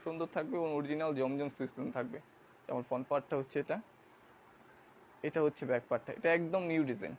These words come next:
এটা আজকেই আসছে, একদম নিউ ডিজাইন। এটা হাতাটা হচ্ছে এটা, হ্যাঁ, একদম নিউ ডিজাইন আসছে এটা। যার যার লাগবে স্ক্রিনশট দিবেন, আপনার ফোন নাম্বার, অ্যাড্রেস দিয়ে আমাদের ইনবক্সে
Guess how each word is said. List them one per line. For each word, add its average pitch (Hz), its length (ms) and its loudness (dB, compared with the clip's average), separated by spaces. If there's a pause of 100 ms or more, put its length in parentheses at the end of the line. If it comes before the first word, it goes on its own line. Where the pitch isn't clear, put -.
এটা - 180 0
আজকেই 160 320 -2
আসছে, 196 320 -2 (100)
একদম 160 340 -2
নিউ 147 220 -2
ডিজাইন। 127 260 -6
এটা 143 140 -8
হাতাটা 147 340 -4
হচ্ছে 143 260 -2
এটা, - 200 -10
হ্যাঁ, 165 140 -10 (640)
একদম 151 400 -2
নিউ 156 240 0
ডিজাইন 156 280 -2
আসছে 156 280 -2
এটা। 185 240 0 (260)
যার 135 240 2
যার 160 140 4
লাগবে 151 480 0
স্ক্রিনশট 156 480 -4 (100)
দিবেন, 175 220 0 (800)
আপনার 139 340 -2
ফোন 147 160 -4
নাম্বার, 165 320 -2
অ্যাড্রেস 151 400 0
দিয়ে 170 200 0
আমাদের 147 320 -2
ইনবক্সে 151 520 -2